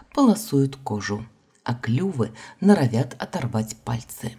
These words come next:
А потом по ушам саданул звон, такой громкий, что все вокруг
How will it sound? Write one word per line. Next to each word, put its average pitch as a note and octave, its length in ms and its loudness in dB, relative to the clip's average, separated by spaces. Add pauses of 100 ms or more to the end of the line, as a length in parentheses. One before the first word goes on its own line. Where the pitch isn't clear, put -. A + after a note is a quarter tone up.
(340)
А C#3 100 6
потом C3+ 560 2
по - 160 -2
ушам E3 480 6
саданул C#3+ 680 2
звон, A#2+ 680 0 (500)
такой D#3+ 420 2
громкий, A3 640 4
что - 280 -4
все F3 320 -2
вокруг B2+ 560 2